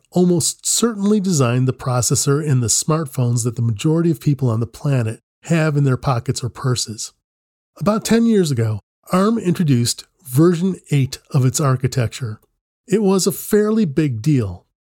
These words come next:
The company announced some key innovations for V eight and also plotted out a roadmap that built out on those innovations. The announcement, combined with the roadmap, built excitement around arm's processor cores,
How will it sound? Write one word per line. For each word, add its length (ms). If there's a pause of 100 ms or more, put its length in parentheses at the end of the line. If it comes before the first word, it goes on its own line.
(260)
The 80
company 500
announced 560 (100)
some 280
key 320
innovations 520
for 140
V 340
eight 300 (240)
and 100
also 360
plotted 480
out 120
a 40
roadmap 680
that 240
built 280 (160)
out 320
on 160
those 180
innovations. 800 (600)
The 100
announcement, 540 (200)
combined 460
with 100
the 80
roadmap, 600 (460)
built 220
excitement 500
around 340
arm's 340
processor 560
cores, 500